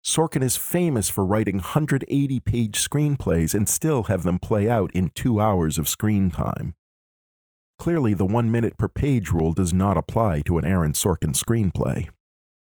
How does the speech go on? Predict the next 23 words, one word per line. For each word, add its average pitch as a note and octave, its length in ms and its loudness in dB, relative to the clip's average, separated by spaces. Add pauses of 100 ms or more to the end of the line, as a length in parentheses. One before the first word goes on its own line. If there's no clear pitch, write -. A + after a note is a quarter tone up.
(220)
But D3+ 120 -4
do F#3+ 120 0
remember D#3 400 0
that B2+ 160 -2
one A#2 220 0
page B2 320 -2
a C#3 40 0
minute G#2 300 0
rule G2+ 240 2
of A2+ 80 -2
thumb, F2+ 420 0 (440)
because C#3+ 260 -2
if C#3+ 100 -2
nothing E3 320 0
else, A#2 280 0
a A#2+ 40 0
lot A2 220 2
of A2 80 -2
filmmakers G#2 580 0
do A2 200 2
believe F#2+ 400 2
in C#2 80 -2
it, - 180 -2